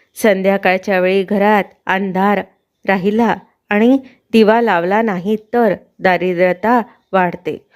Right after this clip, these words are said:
म्हणून संध्याकाळी दिवा लावा, घरात प्रवेश ठेवा आणि भजन कीर्तन करा. उद-, उपाय,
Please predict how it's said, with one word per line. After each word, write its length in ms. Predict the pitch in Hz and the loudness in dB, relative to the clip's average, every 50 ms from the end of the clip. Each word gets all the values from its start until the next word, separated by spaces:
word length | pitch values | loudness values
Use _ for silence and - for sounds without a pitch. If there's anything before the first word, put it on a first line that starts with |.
| - - _ _ _ | -20 -20 _ _ _
म्हणून 240 | 233 240 262 294 302 | 0 2 2 2 0
संध्याकाळी 640 | 285 - 302 233 226 226 247 254 - 254 247 254 269 | 2 0 0 2 2 2 2 2 2 2 2 4 4
दिवा 300 | 247 254 226 202 214 226 | 2 2 2 4 4 4
लावा, 440 | 247 247 240 233 220 254 254 233 190 214 - _ _ | 4 4 2 2 2 2 2 0 -2 -6 -12 _ _
घरात 240 | - 240 220 185 196 190 - - | -2 0 0 0 -2 -2 -4 -4
प्रवेश 560 | 185 185 175 180 196 214 233 - - - - _ _ - - _ _ _ | -2 0 0 0 0 0 0 -2 -6 -12 -18 _ _ -20 -20 _ _ _
ठेवा 300 | - 214 214 156 139 - - - _ _ _ - - - - - - - - _ _ _ _ _ - - - _ | 0 2 2 2 2 -2 -4 -10 _ _ _ -20 -18 -16 -16 -16 -16 -18 -20 _ _ _ _ _ -20 -20 -18 _
आणि 320 | - - 226 240 269 294 285 - _ _ _ _ | -4 -2 0 0 0 -2 -4 -8 _ _ _ _
भजन 440 | 208 214 285 262 208 233 247 285 277 | 0 2 2 4 4 2 0 0 0
कीर्तन 460 | 269 294 240 190 185 - 220 247 269 | 0 0 0 0 -2 -4 -4 -4 -2
करा. 280 | 269 254 208 175 135 - - 175 - - _ _ - - - - - - _ _ _ _ _ _ | -2 -2 -2 -2 -4 -6 -10 -16 -20 -20 _ _ -20 -20 -20 -20 -20 -20 _ _ _ _ _ _
उद-, 220 | 196 196 180 190 196 - - _ _ _ _ | 0 2 2 2 0 0 -4 _ _ _ _
उपाय, 400 | 240 214 - - 226 208 180 - | -8 -6 -2 -2 -2 -2 -2 -4